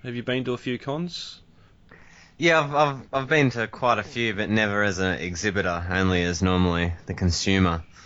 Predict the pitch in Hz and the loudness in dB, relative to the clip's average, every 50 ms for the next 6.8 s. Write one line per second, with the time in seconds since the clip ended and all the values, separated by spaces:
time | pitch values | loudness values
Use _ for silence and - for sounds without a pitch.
0 | - - - - - - 131 123 - - 90 90 85 85 95 95 92 - - 101 | -20 -20 -20 -20 -10 -6 -6 -4 -2 0 0 0 0 -2 -4 -4 -4 -4 -2 -2
1 | 101 104 95 85 - 101 92 - 98 95 90 87 87 90 87 92 95 87 85 82 | 0 0 0 0 -2 -2 0 2 2 2 2 2 2 0 0 0 0 0 0 0
2 | 78 101 95 73 82 73 - - 104 98 90 - - - 101 92 90 87 - - | -2 -2 -4 -4 -4 -8 -6 -4 -2 -2 -2 -2 -2 2 2 4 4 4 2 0
3 | - 95 90 90 92 85 95 95 95 92 90 87 90 92 92 - - - 98 90 | 2 2 2 2 2 2 2 2 2 2 2 2 2 0 0 -2 -4 -2 0 0
4 | 90 90 87 85 92 87 - 98 90 90 92 92 87 - 98 92 90 - - 92 | 0 0 -2 -4 -6 -4 -2 -2 -2 0 0 -2 -4 -4 -2 -4 -4 -2 -2 -2
5 | 90 92 92 98 92 - - 92 90 87 87 87 87 87 85 73 82 82 90 90 | 0 0 0 -2 -2 -2 -2 0 2 2 2 2 0 0 -2 -4 -4 -2 0 0
6 | 90 90 87 85 - - 92 90 90 92 104 107 104 - - - | 2 0 0 -2 -2 -2 -2 0 0 2 0 0 -2 -6 -10 -16